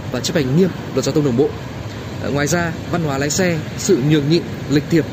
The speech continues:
trong giao tiếp, tôn trọng lực lượng thực thi công vụ cũng góp phần quan trọng để đẩy lùi định kiến nếu có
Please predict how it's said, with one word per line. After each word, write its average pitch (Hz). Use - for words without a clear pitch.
trong 156
giao 156
tiếp, 220
tôn 202
trọng 202
lực 139
lượng 147
thực 139
thi 170
công 165
vụ 170
cũng 165
góp 202
phần 131
quan 180
trọng -
để 110
đẩy 117
lùi 131
định 156
kiến 151
nếu 131
có 131